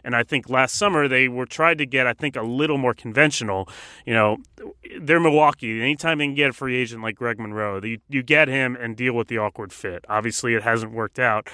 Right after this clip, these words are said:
but that made their team in a, in a sense less weird. And then now they're going back to, I think, embracing some of the weirdness that they have with Jabbar, with, uh, Giannis at point guard.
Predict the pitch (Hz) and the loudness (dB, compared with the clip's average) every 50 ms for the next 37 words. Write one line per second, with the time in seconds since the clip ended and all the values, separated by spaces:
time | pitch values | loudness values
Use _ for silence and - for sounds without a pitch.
0 | - - - - - _ _ _ 139 131 127 123 127 - _ _ _ _ _ - | -20 -20 -20 -20 -20 _ _ _ 2 4 4 4 2 -2 _ _ _ _ _ -10
1 | 175 147 151 175 185 185 180 175 160 - - - 170 156 151 139 135 127 117 - | -2 -2 2 6 6 6 6 6 0 0 0 0 2 2 2 2 2 0 0 -2
2 | - 151 135 120 - - 165 143 - - 117 113 120 113 - - 107 107 110 104 | -6 -6 -4 -2 0 0 0 0 0 -2 0 0 0 0 0 -4 -2 -2 -2 -2
3 | 98 90 87 - - 120 117 120 117 123 131 151 170 180 175 160 151 143 135 139 | -4 -6 -8 -8 -6 -2 0 2 0 2 2 4 4 6 6 6 4 4 2 0
4 | - _ - - - _ _ _ _ 120 131 143 151 139 135 151 156 151 135 139 | -4 _ -20 -20 -20 _ _ _ _ -2 0 2 2 2 0 -2 -2 0 2 2
5 | - 156 - - - 139 131 131 - 160 147 - 131 113 123 127 135 143 - - | 2 2 2 -2 -6 -4 -4 -2 -2 -4 -6 -6 -6 -4 -2 0 0 0 0 -2
6 | 139 117 - - 135 123 117 117 107 113 131 151 139 127 120 - - 117 - - | -4 -4 -2 -2 -2 -2 -2 -2 0 2 2 2 2 2 -2 -4 -4 -6 -4 -4
7 | 110 104 107 113 113 104 110 104 - - 117 95 - 113 113 117 120 - 135 127 | -4 0 2 2 0 0 -2 -8 -8 -8 -8 0 2 4 4 4 4 2 -2 -2
8 | - - 123 113 110 107 110 123 135 135 127 - - 127 - - 147 151 139 - | 2 2 2 4 4 4 4 4 4 4 2 0 -2 -8 -6 -2 -2 -2 0 0
9 | 110 104 101 | 0 -2 -2